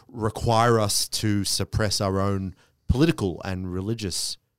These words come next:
views. There's something deeply uncomfortable and illiberal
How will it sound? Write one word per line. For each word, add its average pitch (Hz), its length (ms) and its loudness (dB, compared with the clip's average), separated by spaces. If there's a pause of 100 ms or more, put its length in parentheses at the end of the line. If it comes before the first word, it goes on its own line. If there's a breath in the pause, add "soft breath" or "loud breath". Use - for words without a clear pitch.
(160)
views. 151 360 -4
There's 104 140 -6
something 104 300 -4
deeply 92 500 -8
uncomfortable 98 600 -10
and 92 220 -10
illiberal 110 500 -6